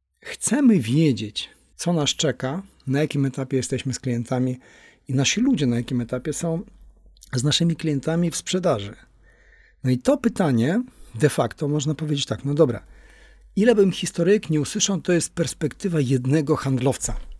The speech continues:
albo wielu handlowców. No co w tej sytuacji robić?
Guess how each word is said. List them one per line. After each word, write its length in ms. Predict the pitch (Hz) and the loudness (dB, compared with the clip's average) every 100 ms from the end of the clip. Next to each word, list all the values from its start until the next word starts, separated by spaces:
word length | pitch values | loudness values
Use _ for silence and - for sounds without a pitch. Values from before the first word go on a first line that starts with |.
| - | -8
albo 220 | 117 117 | -2 2
wielu 260 | 135 151 | 4 4
handlowców. 600 | 127 120 98 92 - - - - _ - | 4 -4 -8 -12 -14 -16 -20 -20 _ -6
No 100 | 113 | -6
co 240 | - 214 | -2 -2
w 60 | 233 | 0
tej 120 | 220 | -2
sytuacji 540 | - 175 180 165 - 143 | -4 -6 -4 -4 0 0
robić? 380 | 110 - - | -2 -4 -18